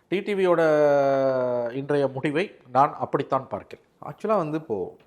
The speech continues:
Speaker 2: டி டி வி பின்னாடி இருந்தவங்க எல்லோருமே வந்து கோர் ஏ டி எம் கே ஆட்கள்.
Speaker 1: Yes.
Speaker 2: அவங்களுக்கு வந்து ஒரு, ஒரு உதாரணத்துக்கு ஒரு அனிமல் இன்ஸ்டிங்க்ட்னு எடுத்துக்கிட்டோம் அப்படின்னா, அது வந்து கோரா வந்து திமுகவை எதிர்க்கிற ஒரு மனநிலை.
Speaker 1: ஆமா.
Speaker 2: ஆனா, ஒரு எட்டு ஆண்டுகள் அவங்கள வந்து முழுக்க முழுக்க எடப்பாடி பழனிசாமி எதிர்ப்பிலே வந்து டி டி வி தினகரன் வழி நடத்திட்டார்.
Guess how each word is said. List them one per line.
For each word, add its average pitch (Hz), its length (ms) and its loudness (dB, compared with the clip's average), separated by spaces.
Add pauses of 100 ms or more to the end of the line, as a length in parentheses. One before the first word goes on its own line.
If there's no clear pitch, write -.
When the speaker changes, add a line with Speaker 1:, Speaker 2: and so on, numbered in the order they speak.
(100)
Speaker 2:
டி 160 120 -8
டி 180 180 -2
வி - 20 -6
பின்னாடி 156 460 -4
இருந்தவங்க 139 340 -2
எல்லோருமே 127 400 -4
வந்து 113 300 -10
கோர் 156 220 0
ஏ 123 100 0
டி 120 60 -4
எம் 110 140 -6
கே 95 100 -12
ஆட்கள். - 280 -12 (280)
Speaker 1:
Yes. 104 160 -6 (160)
Speaker 2:
அவங்களுக்கு 135 400 -4
வந்து 147 200 -4
ஒரு, 127 320 -2
ஒரு 123 340 -2
உதாரணத்துக்கு 139 420 2
ஒரு 135 120 0
அனிமல் 139 360 -4
இன்ஸ்டிங்க்ட்னு 123 440 -10
எடுத்துக்கிட்டோம் 110 420 -10
அப்படின்னா, 101 280 -10
அது 143 140 -4
வந்து 147 440 -6 (180)
கோரா 196 340 6
வந்து 151 280 -2
திமுகவை 135 400 0
எதிர்க்கிற 139 320 -2
ஒரு 101 120 -2
மனநிலை. 92 380 -12 (120)
Speaker 1:
ஆமா. 95 220 -8 (180)
Speaker 2:
ஆனா, 208 180 0
ஒரு 160 180 0
எட்டு 151 240 2
ஆண்டுகள் 185 560 2 (420)
அவங்கள 151 280 2
வந்து 147 460 2
முழுக்க 208 340 -2
முழுக்க 180 340 0
எடப்பாடி 196 260 2
பழனிசாமி 143 480 -4
எதிர்ப்பிலே 143 420 -2
வந்து 113 340 -6
டி 120 100 -12
டி 123 120 -8
வி - 20 -6
தினகரன் 101 360 -14
வழி 104 180 -16
நடத்திட்டார். - 420 -18